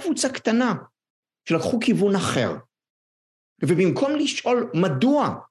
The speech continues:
כל כך הרבה ילדים, כל כך הרבה בני נוער נכשלים,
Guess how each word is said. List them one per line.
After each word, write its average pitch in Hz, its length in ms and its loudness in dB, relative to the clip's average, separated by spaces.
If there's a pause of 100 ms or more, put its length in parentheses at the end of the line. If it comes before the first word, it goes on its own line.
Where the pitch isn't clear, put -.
(440)
כל - 120 0
כך 220 180 -2
הרבה 202 220 0
ילדים, 180 420 0
כל 160 80 -2
כך 175 60 -2
הרבה 190 160 -2
בני 170 260 -2
נוער 170 320 0
נכשלים, 147 920 -2